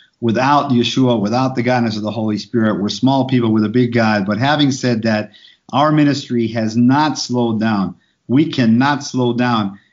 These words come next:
in times like this. We are going full force. We're sleeping less at night, but we're not, we're, you know, we're full of the power of the Holy Spirit, praise God!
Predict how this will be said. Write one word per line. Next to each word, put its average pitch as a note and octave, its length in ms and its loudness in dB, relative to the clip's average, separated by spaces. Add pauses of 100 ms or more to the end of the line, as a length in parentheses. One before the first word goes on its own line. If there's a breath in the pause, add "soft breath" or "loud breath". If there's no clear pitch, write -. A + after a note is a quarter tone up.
(140)
in A2+ 160 -2
times B2 400 0
like G#2 160 -4
this. G#2+ 320 -6
We C3 200 0
are A#2 100 0
going A#2+ 340 0
full D3 440 -4
force. A#2+ 540 -4 (360 soft breath)
We're A#2+ 120 2
sleeping C3+ 600 4
less D#3 280 2
at - 140 -4
night, A#2 440 -2
but A#2 140 -6
we're C3 180 2
not, C3+ 320 2
we're, B2 260 -2
you B2 140 -2
know, A#2+ 80 0
we're A#2 140 -4
full D#3+ 300 -2
of C3+ 60 0
the B2 80 0
power C3+ 280 0
of B2 60 2
the A#2+ 60 0
Holy B2 260 0
Spirit, A#2+ 380 -2
praise A#2+ 280 0
God! A#2+ 340 0